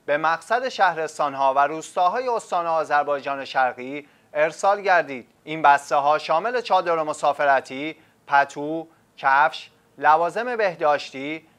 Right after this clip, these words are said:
تجهیزات گرمایشی و مواد غذایی از قبیل برنج، روغن، غذاهای کنسرو شده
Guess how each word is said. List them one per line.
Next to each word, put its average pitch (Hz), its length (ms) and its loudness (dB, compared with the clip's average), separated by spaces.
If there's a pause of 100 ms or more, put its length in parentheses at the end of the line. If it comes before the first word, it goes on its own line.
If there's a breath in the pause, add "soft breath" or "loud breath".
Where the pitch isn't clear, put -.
(140)
تجهیزات 165 680 0
گرمایشی 165 760 -2
و 135 160 2
مواد 143 440 0
غذایی 135 520 -2
از 139 220 0
قبیل 139 400 -2
برنج، 135 580 -6 (280 soft breath)
روغن، 143 680 0 (280 soft breath)
غذاهای 165 640 2
کنسرو 165 500 -4
شده 135 520 -2